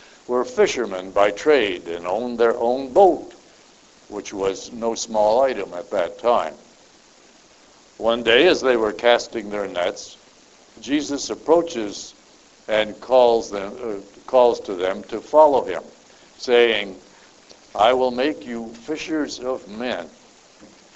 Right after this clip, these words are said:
Now, that might seem strange to us today,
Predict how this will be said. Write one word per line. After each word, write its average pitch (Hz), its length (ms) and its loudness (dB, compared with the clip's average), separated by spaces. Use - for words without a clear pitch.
Now, 104 120 -6
that 127 180 0
might 117 200 -4
seem 110 360 -10
strange 120 600 -6
to 104 160 -6
us 92 200 -2
today, 92 560 -6